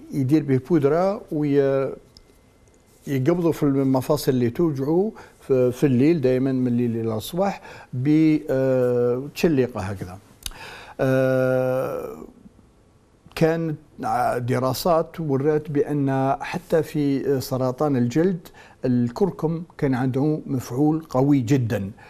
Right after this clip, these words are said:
فالإنسان إذا كان عنده سرطان جلد، آه، حفظكم الله كلكم وكلنا، آه، ما يخسر حتى شيء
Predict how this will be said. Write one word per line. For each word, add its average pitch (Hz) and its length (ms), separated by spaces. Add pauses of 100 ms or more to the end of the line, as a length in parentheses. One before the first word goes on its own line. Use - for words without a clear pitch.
(180)
فالإنسان 139 1120
إذا 147 260
كان 143 240
عنده 135 480 (720)
سرطان 131 840 (600)
جلد، 143 300 (260)
آه، 120 760
حفظكم 120 840
الله 113 240
كلكم 147 580
وكلنا، 123 520 (580)
آه، 71 460 (720)
ما 175 160
يخسر 170 300
حتى - 340
شيء 139 300